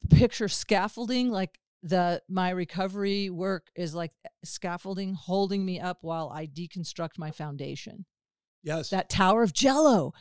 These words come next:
Speaker 1: What a great analogy. And I remember you saying this to me once. You're like,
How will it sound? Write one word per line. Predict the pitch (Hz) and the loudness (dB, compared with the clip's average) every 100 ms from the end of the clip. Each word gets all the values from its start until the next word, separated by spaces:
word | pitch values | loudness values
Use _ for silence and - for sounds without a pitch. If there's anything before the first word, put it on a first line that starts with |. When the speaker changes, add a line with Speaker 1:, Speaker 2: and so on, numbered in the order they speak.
| - - | -18 2
Speaker 1:
What | 247 | 4
a | 302 | 4
great | 185 214 220 | 4 4 6
analogy. | 202 175 185 165 139 156 - _ _ - | 6 6 6 4 0 -8 -10 _ _ 2
And | 202 | 6
I | 214 | 6
remember | 233 302 | 6 4
you | 320 311 | 2 0
saying | - 254 220 | 4 4 4
this | 220 | -2
to | 185 | -6
me | 175 | -8
once. | 160 156 | -8 -6
You're | 175 | -6
like, | 165 | -4